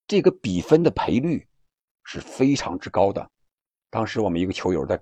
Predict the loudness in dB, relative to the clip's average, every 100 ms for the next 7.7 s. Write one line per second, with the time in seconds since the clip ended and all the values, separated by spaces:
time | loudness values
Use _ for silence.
0 | _ -6 -4 -4 -6 -6 -4 -6 -6 -10
1 | -12 -8 -6 -6 -10 _ _ _ _ _
2 | _ _ -12 -10 -12 -12 -4 -2 -2 -4
3 | -4 -4 -2 -2 -4 -6 _ _ _ _
4 | _ -2 2 2 2 0 0 -2 -2 0
5 | 2 4 4 4 0 -6 _ _ _ _
6 | _ -2 0 -2 _ _ _ _ _ _
7 | _ -4 2 6 6 4 0